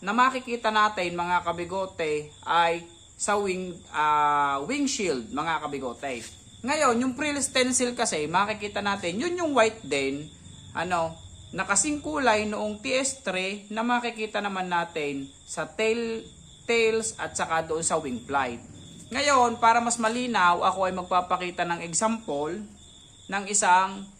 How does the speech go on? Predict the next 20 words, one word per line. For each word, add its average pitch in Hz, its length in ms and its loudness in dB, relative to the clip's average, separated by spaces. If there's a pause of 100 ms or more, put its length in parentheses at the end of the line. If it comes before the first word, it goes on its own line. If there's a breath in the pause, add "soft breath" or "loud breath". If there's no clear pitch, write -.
(340)
toy 240 240 4
stencil 180 560 -2
bird, 135 360 -2 (160)
ano, 185 360 -2 (160)
na 180 320 4
aking 214 160 -2
na-produce, 220 880 -2 (720)
na 170 560 4
ito 208 160 -2
ay 254 160 4
isang 240 260 2
fifth 247 300 -6
generation 175 720 -2
o 160 80 -6
mula 196 320 0
dun 202 100 0
sa 202 140 0
classic 196 340 0
oriental 190 560 -2
frills 214 640 -4